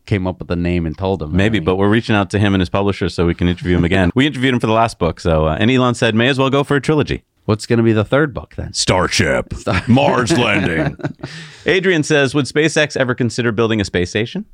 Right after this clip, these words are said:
Speaker 1: Elon says, "Mars and the moon." So does that mean
Speaker 2: Yes.
Speaker 1: Well, it means yes, but a space station, not an orbiting space station.
Speaker 2: I guess he
Speaker 1: It's
Speaker 2: wants
Speaker 1: a
Speaker 2: it on the planet,
Speaker 1: He
Speaker 2: yeah.
Speaker 1: likes, he likes to be able to walk around on the space station, so.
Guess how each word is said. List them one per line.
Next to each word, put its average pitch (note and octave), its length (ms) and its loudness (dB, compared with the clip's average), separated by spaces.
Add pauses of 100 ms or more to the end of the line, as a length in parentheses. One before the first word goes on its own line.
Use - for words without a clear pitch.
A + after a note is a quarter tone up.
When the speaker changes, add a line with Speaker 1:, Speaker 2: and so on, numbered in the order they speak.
(120)
Speaker 1:
Elon G#2 300 0
says, G2+ 400 0
"Mars E3 520 2
and A#2+ 200 2
the A#2 60 2
moon." A2+ 340 2 (140)
So F2 360 -4 (120)
does F2+ 120 -4
that G2 120 0
mean F2+ 440 -4
Speaker 2:
Yes. F#2 400 -2 (240)
Speaker 1:
Well, B2 180 2
it A#2 60 -2
means A#2+ 300 0
yes, C3+ 300 -2
but A#2 180 -2
a G2 60 -4
space A2+ 400 -2
station, G2 680 -2 (600)
not A#2+ 160 2
an A2 120 0
orbiting A2 480 0
space F2+ 340 -6
station. E2+ 180 -4
Speaker 2:
I E2+ 40 0
guess E2 160 0
he F2 60 0
Speaker 1:
It's E2 60 2
Speaker 2:
wants D#2 180 0
Speaker 1:
a - 40 -2
Speaker 2:
it D2+ 40 -2
on C#2+ 120 0
the C2 60 -4
planet, C2+ 300 -4
Speaker 1:
He A2+ 80 -2
Speaker 2:
yeah. G2+ 60 0
Speaker 1:
likes, F#2+ 440 -4
he A#2 100 0
likes A2+ 160 0
to - 60 -20
be G#2+ 80 -2
able E2 120 -6
to D#2+ 40 -6
walk E2 260 -2
around D#2 320 -4
on D2 60 -8
the C#2 80 -10
space C#2+ 260 -8
station, - 400 -10
so. F#2 240 -6